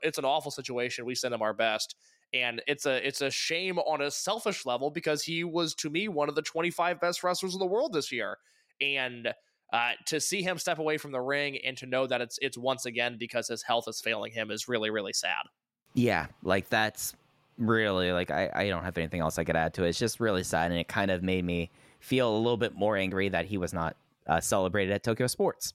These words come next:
Speaker 2: last week.
Speaker 1: That's a very good point.
Speaker 2: Elsewhere in the Ledet U W F, we have a double bout case. Uh, Maya Fukuda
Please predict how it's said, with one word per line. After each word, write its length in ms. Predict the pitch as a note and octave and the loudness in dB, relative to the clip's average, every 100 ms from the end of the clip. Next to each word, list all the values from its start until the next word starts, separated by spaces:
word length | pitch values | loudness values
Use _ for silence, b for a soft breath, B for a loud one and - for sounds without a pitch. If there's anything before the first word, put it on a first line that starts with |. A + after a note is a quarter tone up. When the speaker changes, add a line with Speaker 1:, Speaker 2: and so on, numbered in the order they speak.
| - | 0
Speaker 2:
last 200 | F#2+ D2 | 0 2
week. 280 | C#2+ - - _ _ _ _ _ _ _ _ _ _ _ - | -2 -2 -8 _ _ _ _ _ _ _ _ _ _ _ -8
Speaker 1:
That's 180 | B2 A#2+ | -6 0
a 40 | |
very 180 | A#2+ B2 | 2 2
good 140 | C3 | 2
point. 260 | - C3 G#2 - _ _ _ _ - _ _ _ _ _ _ | 2 0 0 -6 _ _ _ _ -20 _ _ _ _ _ _
Speaker 2:
Elsewhere 600 | F3 G#3 - E3+ D#3+ C#3+ - | 2 4 4 4 4 2 0
in 280 | C#3+ B2+ A#2+ | 0 2 0
the 300 | A#2+ A#2+ A2 b b | 0 0 -2 b b
Ledet 420 | A#2 B2+ C3 B2+ - | 0 2 2 0 0
U 260 | A2+ A#2 A#2+ | 0 2 2
W 500 | A#2 G#2 G2+ G2+ G2 | 2 2 2 2 2
F, 220 | F#2+ - | 2 0
we 100 | A2+ | 0
have 140 | C3+ | 2
a 120 | D3+ | 0
double 280 | B2+ D3+ B3+ | 0 0 0
bout 320 | D3 A2 F#2+ | 2 0 0
case. 380 | - G#2 A#2 - - b b | 0 0 0 -2 -10 b b
Uh, 200 | A#2 A2+ | 0 2
Maya 320 | A2 C3+ E3+ | 2 2 0
Fukuda 580 | - D#3 D3+ D3 D#3 C#3+ | -2 -2 0 2 2 0